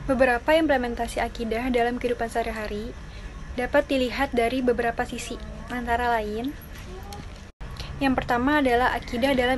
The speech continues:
individu. Contoh penerapannya adalah melaksanakan perintah Allah Subhanahu wa Ta'ala dan menjauhi semua larangannya.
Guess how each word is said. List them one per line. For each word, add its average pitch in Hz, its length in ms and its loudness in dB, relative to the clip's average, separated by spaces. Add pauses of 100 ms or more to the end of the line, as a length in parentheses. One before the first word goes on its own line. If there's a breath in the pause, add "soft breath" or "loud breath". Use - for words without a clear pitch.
individu. 233 480 -4 (480)
Contoh 254 240 4
penerapannya 240 640 2
adalah 233 320 2
melaksanakan 233 720 0
perintah 247 320 2
Allah 285 240 2
Subhanahu 233 400 2
wa 226 80 -2
Ta'ala 233 320 2
dan 247 160 -2
menjauhi 233 400 -2
semua 226 320 -2
larangannya. 208 560 -2